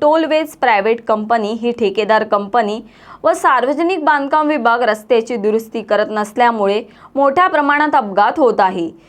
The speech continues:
या अपघातांमागे या रस्त्यावरचे खड्डे हे मुख्य कारण असून सरकारही या रस्त्याच्या कामाकडे लक्ष देत नसल्याने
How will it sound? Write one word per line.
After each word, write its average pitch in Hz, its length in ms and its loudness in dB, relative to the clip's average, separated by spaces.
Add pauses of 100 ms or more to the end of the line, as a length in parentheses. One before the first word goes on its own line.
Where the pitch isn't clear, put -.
(220)
या 208 160 2
अपघातांमागे 208 920 0
या 254 220 2
रस्त्यावरचे 320 640 0 (120)
खड्डे 226 360 0
हे 262 200 0
मुख्य 254 440 -4
कारण 220 360 0
असून 233 380 -4 (380)
सरकारही 359 580 2
या 330 180 4
रस्त्याच्या 233 500 0
कामाकडे 226 680 2
लक्ष 208 260 -2
देत 208 300 0
नसल्याने 202 560 -4